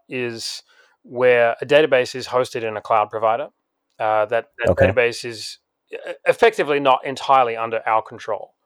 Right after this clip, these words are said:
Speaker 1: Um, you know, we have access to the, you know, we can connect to it and we have the permissions to it, but, but the, the database, I, I don't even know where the database is hosted, for example. It's in a
Speaker 2: Mm-hmm,
Speaker 1: data center
Speaker 2: mm-hmm.
Speaker 1: somewhere. Um,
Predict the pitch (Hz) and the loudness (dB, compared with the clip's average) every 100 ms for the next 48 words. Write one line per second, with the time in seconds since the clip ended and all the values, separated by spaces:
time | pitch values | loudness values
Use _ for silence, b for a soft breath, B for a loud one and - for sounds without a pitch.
0 | b b b b - 107 107 104 107 117 | b b b b -2 0 2 0 -4 -6
1 | 110 110 117 127 117 113 - 113 - 127 | -2 -2 2 4 2 0 -4 -6 -8 -10
2 | 113 107 107 104 104 - 123 101 113 107 | -8 -6 -2 -2 -4 -8 -10 -6 -6 -8
3 | 104 156 151 - 135 117 107 101 101 107 | -2 0 0 -2 -4 -4 -8 -6 -8 -8
4 | - 120 113 113 - 120 107 - 110 101 | -12 -10 -8 -10 -12 -6 -6 -4 -4 -4
5 | _ 117 - 131 120 160 165 226 147 127 | _ -6 -4 -8 -8 0 2 4 2 -2
6 | 190 165 180 165 131 123 117 107 107 104 | 0 2 2 0 -2 -2 -2 -2 -4 -4
7 | 104 104 107 117 120 - _ - 110 98 | -6 -10 -2 0 0 -2 _ -20 -14 -14
8 | - 123 123 - 101 160 147 - 92 101 | -14 -18 -6 -4 2 2 2 -2 -6 0
9 | 175 147 101 - _ _ b b b b | 0 0 -4 -12 _ _ b b b b
10 | b _ 131 135 131 127 | b _ 4 4 2 -8